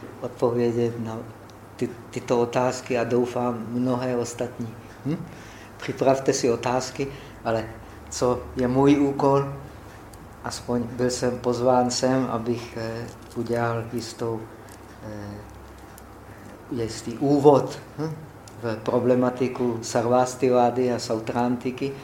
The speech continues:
a nebudu spokojen, pokud <laughs> aspoň trošku tuto problematiku nepřiblížím. Hm? Včera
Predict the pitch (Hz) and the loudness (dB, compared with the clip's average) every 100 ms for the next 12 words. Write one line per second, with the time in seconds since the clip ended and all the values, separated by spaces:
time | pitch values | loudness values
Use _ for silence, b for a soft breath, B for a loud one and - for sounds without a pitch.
0 | B B B - 117 120 120 135 131 127 | B B B -8 0 2 4 4 2 0
1 | - 127 127 131 135 131 127 - 131 - | -2 0 2 4 2 0 -8 -2 -4 -4
2 | - - - - - - 605 - - - | -14 -16 -18 -8 -2 -2 -2 -8 -12 4
3 | 208 190 190 - 240 269 - 254 - - | 4 6 2 0 -2 -2 -2 0 0 0
4 | - 143 127 - B B - 147 160 160 | 2 4 4 4 B B 2 8 10 8
5 | - 143 139 139 143 139 123 127 135 131 | 2 0 2 0 0 2 2 4 6 6
6 | 131 - - - 147 - 131 - 143 123 | 6 6 6 6 6 6 4 4 4 4
7 | 135 120 113 104 - 190 190 139 - - | 2 0 -4 -6 -10 -12 -6 -6 -6 -14
8 | B B B B - - 143 139 143 139 | B B B B -14 4 8 10 8 6